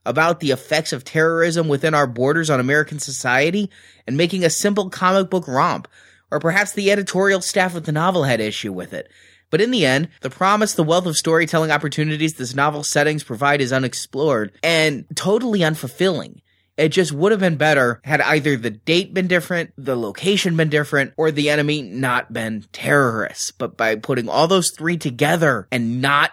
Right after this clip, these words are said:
exploring the ramifications, I felt cheated. And this is a shame. It's a real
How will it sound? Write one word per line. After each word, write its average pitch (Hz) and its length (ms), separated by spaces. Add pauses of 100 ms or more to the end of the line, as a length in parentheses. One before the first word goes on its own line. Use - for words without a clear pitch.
exploring 151 920
the 120 100
ramifications, 135 1160
I 135 120
felt - 360
cheated. 139 540
And 139 140
this 156 160
is 156 100
a 156 60
shame. 147 360
It's 101 140
a 127 60
real 143 760